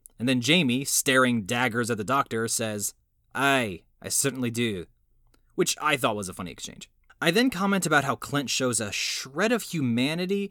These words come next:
where he reassures Arden that it's not his fault that people have died from this Ice Warrior, and, and that if the roles were reversed, he probably would have done the same, bringing the Ice Warrior back to the base. Now, I hope you enjoy that moment of humanity from Clint, because that's the beginning and end of it.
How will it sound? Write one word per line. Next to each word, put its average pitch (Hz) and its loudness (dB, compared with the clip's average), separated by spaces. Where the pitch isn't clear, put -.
where 135 0
he 143 -4
reassures 160 0
Arden 127 2
that 113 -2
it's - -2
not 226 0
his - 0
fault 104 -4
that 101 -10
people 107 -4
have 87 -8
died 101 0
from 104 -8
this 85 -4
Ice 110 -4
Warrior, 95 -8
and, 95 -10
and 147 0
that 165 2
if - -8
the 156 -2
roles 151 2
were 139 0
reversed, 127 0
he 233 -6
probably 175 -2
would 143 -2
have 131 -2
done 139 2
the 127 0
same, 104 -2
bringing 113 0
the 101 -2
Ice 113 -2
Warrior 101 -4
back 92 -8
to 92 -10
the 85 -12
base. - -6
Now, 123 -2
I 123 -4
hope 165 2
you 143 0
enjoy 202 6
that 160 4
moment 143 0
of 117 -4
humanity 160 0
from 127 -2
Clint, 220 0
because 160 0
that's 180 0
the 180 -2
beginning 127 2
and 117 0
end 131 4
of 104 -2
it. - -10